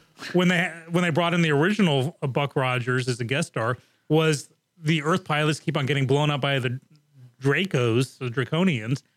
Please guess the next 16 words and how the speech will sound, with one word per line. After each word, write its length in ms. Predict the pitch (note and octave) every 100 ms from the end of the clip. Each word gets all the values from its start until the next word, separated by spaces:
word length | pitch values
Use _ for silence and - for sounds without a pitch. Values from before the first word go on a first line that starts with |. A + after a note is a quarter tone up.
| _
and 60 | D#3
they 60 | D#3+
can't 220 | G3+ -
figure 200 | F3 E3
out 100 | C#3
why. 180 | D#3+ A3
And 100 | D#3
the 40 |
Buck's 200 | D3 D#3
like, 160 | D#3+ - _ _
"Well, 180 | G3 G#3+
because 400 | G3+ G3 F#3+ F#3
they've 180 | F#3 C#3
hacked 320 | E3 G3+ -
your, 320 | G3 E3 D3+ - _ -
your, 380 | F3+ E3+ D#3+